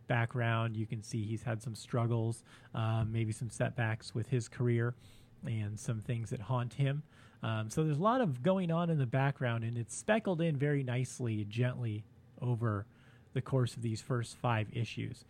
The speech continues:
The art is minimalistic but good. Uh, there's muted color tones that really help the mood of this kind of somber, dry Western setting. Uh, I don't have a ton to say about the art except it's great for this book. Kinda grittier feeling books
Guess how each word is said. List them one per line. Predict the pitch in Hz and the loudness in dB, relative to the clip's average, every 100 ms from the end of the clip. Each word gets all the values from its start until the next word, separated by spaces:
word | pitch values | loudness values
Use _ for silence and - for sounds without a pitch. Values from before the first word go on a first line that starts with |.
| - - - | -20 -14 4
The | 170 | 6
art | 214 254 | 8 6
is | 240 147 | 4 4
minimalistic | 156 202 208 165 175 - 180 - | 6 6 6 6 6 4 0 2
but | 151 117 110 | 0 2 4
good. | 127 147 175 190 - 185 | 8 8 8 6 4 0
Uh, | 135 131 127 | 2 4 4
there's | 127 123 | 4 2
muted | 123 139 185 180 | 4 6 6 6
color | - - 160 165 | 4 4 6 6
tones | 151 165 170 160 156 | 6 8 8 8 6
that | 151 139 | 4 2
really | 151 147 | 4 6
help | 135 156 | 8 6
the | - | 4
mood | 131 147 147 151 | 6 10 10 10
of | 139 127 | 8 4
this | 127 | 2
kind | - 127 | 2 0
of | |
somber, | 117 - 131 131 131 127 | 0 2 4 6 4 4
dry | 107 117 117 123 123 123 123 120 - - - - - - | 2 2 6 8 8 8 6 4 -2 -20 -20 -20 -20 0
Western | 127 135 - 139 123 | 4 4 4 2 2
setting. | - 131 135 135 139 - - - | 2 2 4 0 -2 -12 -10 -2
Uh, | 113 | 0
I | 120 | 2
don't | 147 | 4
have | 156 143 | 6 4
a | - | -2
ton | - - 156 170 | -8 -2 0 2
to | 165 | 2
say | - 170 | 2 2
about | 170 | 2
the | 165 | 2
art | 156 165 | 2 2
except | 151 - 139 135 | 2 2 2 2
it's | 120 | -4
great | - 127 131 131 - | 2 6 6 4 2
for | 143 117 | 4 6
this | 120 - | 4 0
book. | 104 117 107 - - - - - - | 2 4 4 2 -12 -6 -4 -6 -6
Kinda | 135 202 | -2 2
grittier | 214 123 165 180 185 175 | 2 4 4 4 4 4
feeling | - 170 170 156 113 | 4 4 4 4 2
books | 131 147 - - | 2 2 -2 -16